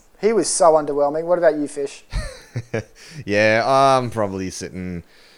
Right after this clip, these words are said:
Speaker 2: looks-wise, seven.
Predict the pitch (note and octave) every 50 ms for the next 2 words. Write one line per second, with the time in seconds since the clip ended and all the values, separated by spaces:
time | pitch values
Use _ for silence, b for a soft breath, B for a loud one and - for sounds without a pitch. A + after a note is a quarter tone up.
0 | B B B B B B B B B B B B B B B B B B B B
1 | B - G#2+ C#3+ F#3+ - - - - D#3 E3 E3 F3 F#3 G3 G#3+ G#3+ G#3+ - -
2 | - - _ _ _ _ _ _ _ _ _ - - - - - E3 D#3 D#3+ F#3+
3 | G#3 A3 B3 -